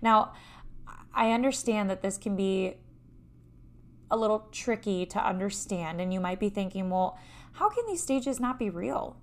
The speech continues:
I, I know I've seen them, and I know I've heard of them." You're right.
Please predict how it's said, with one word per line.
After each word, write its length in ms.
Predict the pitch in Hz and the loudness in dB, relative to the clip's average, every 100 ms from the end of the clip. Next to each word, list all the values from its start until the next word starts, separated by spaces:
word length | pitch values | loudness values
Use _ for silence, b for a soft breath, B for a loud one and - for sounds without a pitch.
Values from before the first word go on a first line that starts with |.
| - - - | -20 -20 -10
I, 220 | - 226 226 | -2 2 2
I 20 | |
know 180 | 220 285 | 4 4
I've 160 | 285 | 4
seen 420 | - - 240 294 214 | 2 -2 -2 0 0
them, 220 | 165 180 | 0 0
and 100 | 208 | 0
I 80 | 196 | 2
know 120 | 226 | 2
I've 260 | 247 - 233 | 2 -2 -2
heard 140 | 240 | -2
of 140 | 202 | -2
them." 340 | - - 226 233 - b b b b b b b - - | -4 -6 -4 -6 -8 b b b b b b b -20 0
You're 160 | 269 | 2
right. 420 | 302 247 185 - | 4 2 0 -8